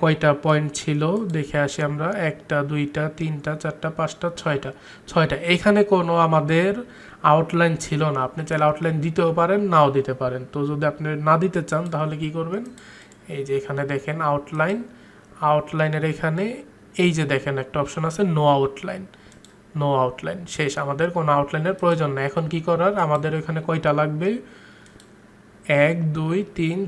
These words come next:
চার, পাঁচ, ছয়টা, ছয়টা। তাহলে এটারে আমরা ছয়টা কপি করে নিই। কিভাবে?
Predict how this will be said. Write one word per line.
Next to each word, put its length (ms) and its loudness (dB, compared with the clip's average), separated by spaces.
চার, 440 2
পাঁচ, 240 4
ছয়টা, 500 0
ছয়টা। 360 2
তাহলে 300 0
এটারে 240 0
আমরা 280 2
ছয়টা 360 2
কপি 220 0
করে 240 -2
নিই। 140 -6
কিভাবে? 560 -2